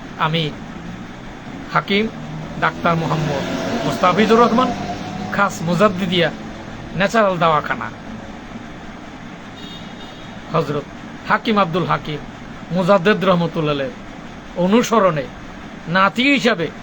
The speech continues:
তরিকায়ে খাস মুজাদ্দিদিয়ার দাওয়াখানার মাধ্যমে খেদমতের প্রয়াস। আল্লাহ পাক আমাকে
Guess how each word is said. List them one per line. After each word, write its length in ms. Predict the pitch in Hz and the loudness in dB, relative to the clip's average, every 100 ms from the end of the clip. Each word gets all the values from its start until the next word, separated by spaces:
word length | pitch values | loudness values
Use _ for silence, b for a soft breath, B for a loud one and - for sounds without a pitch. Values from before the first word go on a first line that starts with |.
| - - - - - | -14 -14 -14 0 6
তরিকায়ে 420 | 254 226 226 220 | 6 6 4 4
খাস 140 | 190 156 | 2 2
মুজাদ্দিদিয়ার 680 | 170 170 143 165 151 139 - - - - - - - - - - - - - - - - - - - - - - - - - - 147 | 2 2 2 0 0 0 -4 -12 -14 -14 -14 -14 -14 -14 -14 -16 -14 -14 -14 -14 -14 -14 -14 -14 -14 -14 -14 -14 -14 -14 -14 -12 0
দাওয়াখানার 540 | 175 185 208 226 208 185 | 4 6 6 4 4 4
মাধ্যমে 340 | 180 143 160 120 - - - - - | 2 2 0 -2 -12 -14 -14 -14 -4
খেদমতের 520 | - 190 180 170 160 - - - - - - - | 0 2 2 0 0 -4 -12 -14 -14 -14 -6 4
প্রয়াস। 420 | 185 185 165 - - - - - - - - - - | 6 6 4 -2 -10 -12 -14 -14 -14 -14 -14 -8 0
আল্লাহ 200 | 180 175 170 | 4 4 4
পাক 180 | 175 160 - - - - - - - - - - - | 4 2 -6 -14 -14 -14 -14 -14 -14 -14 -14 -10 -2
আমাকে 300 | 165 170 | 2 2